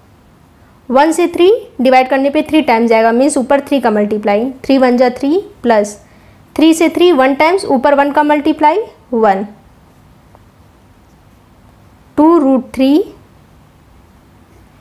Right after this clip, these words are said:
थ्री में वन ऐड करेंगे फ़ोर, फ़ोर by थ्री। ये चार पार्ट में हो गए हैं,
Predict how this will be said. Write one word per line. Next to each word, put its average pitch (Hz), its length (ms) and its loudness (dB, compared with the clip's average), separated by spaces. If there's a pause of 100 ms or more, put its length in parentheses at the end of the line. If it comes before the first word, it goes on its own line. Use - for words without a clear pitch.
(560)
थ्री 311 200 2
में 330 180 2
वन 269 220 2
ऐड 262 220 0
करेंगे 302 380 0 (200)
फ़ोर, 254 360 2 (360)
फ़ोर 247 260 2
by 226 200 0 (2500)
थ्री। 226 240 -2 (1900)
ये 254 100 -2
चार 262 340 2
पार्ट 285 240 0
में 311 80 -2
हो 302 120 2
गए 302 120 0
हैं, 392 220 -4